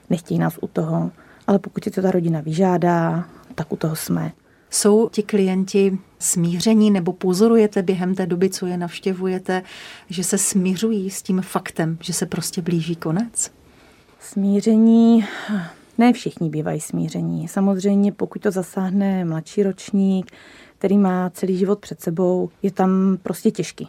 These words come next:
Speaker 1: to smíření. Smíření celkově i rodina, i ten pacient. Proto tam jsme i my,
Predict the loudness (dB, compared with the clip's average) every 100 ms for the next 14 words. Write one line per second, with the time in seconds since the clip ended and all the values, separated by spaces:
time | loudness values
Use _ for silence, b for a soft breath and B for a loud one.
0 | -16 -20 -6 -4 -2 -4 -4 -2 0 0
1 | -2 -2 -6 -4 -2 -2 -2 -2 0 2
2 | 2 2 0 -2 -6 -8 -2 0 0 -2
3 | -4 -8 -4 -2 -2 -2 -4 B B B
4 | B B B B B _ -4 -4 -2 -6
5 | -2 0 0 -2 0 0 2 2 2 2
6 | 2